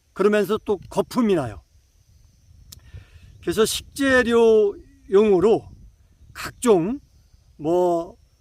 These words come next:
호텔, 식당, 우리가 일반 가정에서 볶아 먹고 여러 가지, 어, 식재료용으로 아주, 예,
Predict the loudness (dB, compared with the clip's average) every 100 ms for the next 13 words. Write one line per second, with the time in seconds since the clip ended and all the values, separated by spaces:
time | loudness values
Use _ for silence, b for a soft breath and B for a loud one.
0 | _ -10 -10 _ -4 0 0 -2 -8 -14
1 | _ 0 2 0 -4 -10 -20 _ _ _
2 | _ _ -12 -4 0 0 0 -2 -2 -4
3 | -8 -2 0 0 -2 -4 -4 -10 _ _
4 | _ -20 -14 -10 0 2 2 -2 0 -2
5 | -2 -10 _ _ _ _ _ _ _ _
6 | _ _ -18 -10 0 4 6 4 2 -4
7 | -6 -12 _ _ -20 _ -6 -2 -2 -4
8 | -10 -16 -6 -4 -2 -2 -2 -4 -6 -8
9 | _ -20 -20 -20 -20 -12 -2 0 0 0
10 | 0 0 -4 -16 _ -20 _ _ -4 -4
11 | -4